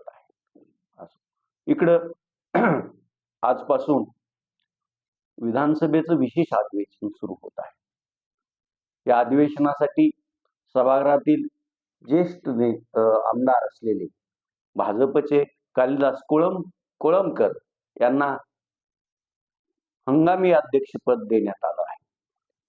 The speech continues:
आता कालिदास कोळंबकर आज आणि उद्या नव-, नवनिर्वाचित आमदार शपथ देतील. नऊ तारखेला,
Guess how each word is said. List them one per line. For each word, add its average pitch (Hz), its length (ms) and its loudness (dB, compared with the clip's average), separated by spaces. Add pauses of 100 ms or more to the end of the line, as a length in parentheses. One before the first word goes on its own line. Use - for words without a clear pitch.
(240)
आता 123 360 -2
कालिदास 127 420 0 (120)
कोळंबकर 139 880 0 (240)
आज 139 220 0
आणि 160 200 2
उद्या 117 260 -2 (520)
नव-, 117 400 -4 (760)
नवनिर्वाचित 147 800 0
आमदार 135 280 0 (2500)
शपथ 151 300 -2
देतील. 101 420 -8 (2500)
नऊ 117 240 -2
तारखेला, 135 440 2